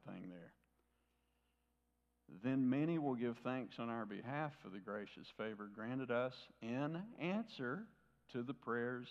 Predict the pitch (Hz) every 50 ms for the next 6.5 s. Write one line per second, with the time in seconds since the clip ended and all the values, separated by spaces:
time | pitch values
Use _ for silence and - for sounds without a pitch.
0 | - - - 120 123 120 120 117 123 131 135 127 104 85 - - _ _ _ _
1 | _ _ _ _ _ _ _ _ _ _ _ _ _ _ _ _ - - 160 151
2 | 147 143 135 135 135 120 - - 107 107 104 98 98 85 - - - - - -
3 | - 117 123 120 120 120 123 123 131 131 123 120 110 104 - - 139 143 147 143
4 | 151 147 139 131 127 120 120 120 123 120 127 120 117 107 113 123 123 131 131 120
5 | 117 117 127 139 139 - 147 - - 147 143 139 131 - 147 135 123 117 135 123
6 | 120 117 113 113 127 135 143 139 131